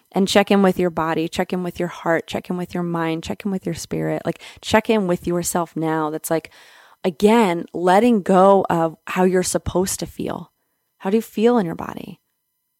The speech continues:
How do you feel in your heart? How do you feel in your spirit? Do you have a sense of a spiritual self?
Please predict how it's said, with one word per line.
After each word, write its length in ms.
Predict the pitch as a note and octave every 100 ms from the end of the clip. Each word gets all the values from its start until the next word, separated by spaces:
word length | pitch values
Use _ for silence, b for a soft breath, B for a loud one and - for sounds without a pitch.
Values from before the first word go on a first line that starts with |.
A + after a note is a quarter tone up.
| _ _
How 100 | F3+
do 60 | G#3+
you 80 | A#3
feel 400 | - G3 A#3 G3+
in 180 | F3
your 200 | F3 E3+
heart? 380 | F3 - G3 -
How 60 | F3+
do 60 |
you 60 | A3+
feel 200 | - A#3
in 80 | G3
your 80 | E3+
spirit? 480 | - - F3+ D#3+
Do 80 | -
you 40 | F3+
have 100 | E3+
a 40 |
sense 400 | - - E3+ -
of 120 | A#3+
a 40 | A#3+
spiritual 440 | - B3+ B3+ B3
self? 440 | C4+ B3+ C4+ -